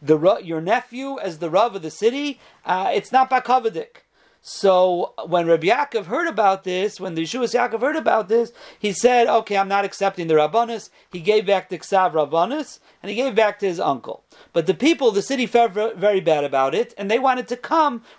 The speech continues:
with the whole entourage and the Chashuvim to be Mephias him to appease the Reb Yaakov that they had to, you know, take his uncle instead as the Rav. And it got pushed off miyom liyom.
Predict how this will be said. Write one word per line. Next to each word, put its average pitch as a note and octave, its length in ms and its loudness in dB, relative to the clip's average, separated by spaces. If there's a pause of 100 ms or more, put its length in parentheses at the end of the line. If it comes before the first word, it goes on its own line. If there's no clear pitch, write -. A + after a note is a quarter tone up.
with - 140 -6
the G3+ 140 2
whole B3 220 4
entourage A3+ 680 0
and F#3+ 100 -12
the F#3 60 -10
Chashuvim A3 680 -2 (220)
to A#3 140 2
be A3+ 120 0
Mephias C4+ 640 0
him A3 240 -2
to A3+ 200 2
appease A#3 500 -6 (260)
the G3+ 160 4
Reb G3+ 220 2
Yaakov A3+ 480 0
that G3 260 -2
they F#3+ 140 0
had G#3+ 240 -2
to, F#3+ 340 -4
you G3 80 -8
know, F3 220 2
take F#3+ 260 -4
his F3+ 140 -4
uncle F3+ 560 0 (160)
instead F#3+ 400 2
as E3 140 -4
the D#3+ 120 0
Rav. A#2 240 2 (400)
And A3+ 80 0
it - 60 -2
got C4 180 2
pushed D4 260 -8
off B3+ 240 2
miyom G#3+ 360 0
liyom. E3 420 -2